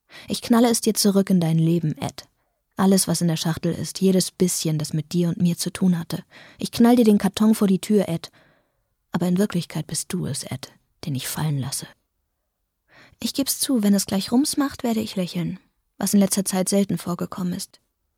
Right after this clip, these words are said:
In letzter Zeit hatte ich eher Ähnlichkeit mit Aimée Rondelet in Auch der Himmel weint, einem französischen Film, den du nie gesehen hast.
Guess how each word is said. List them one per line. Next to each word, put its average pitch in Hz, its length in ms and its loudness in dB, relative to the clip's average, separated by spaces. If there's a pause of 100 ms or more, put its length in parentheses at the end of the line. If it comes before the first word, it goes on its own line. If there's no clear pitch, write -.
(540)
In 233 100 6
letzter 247 260 4
Zeit 220 240 2
hatte 208 180 -2
ich - 180 -6
eher 202 200 2
Ähnlichkeit 196 480 2
mit 185 160 -2
Aimée 196 340 4
Rondelet 190 580 2
in 165 280 -4
Auch - 180 -4
der 190 120 -4
Himmel 190 360 4
weint, - 480 -6
einem 208 160 4
französischen 208 580 2
Film, 196 300 4
den 170 180 -2
du 208 140 0
nie 185 160 2
gesehen 180 400 -4
hast. - 240 -12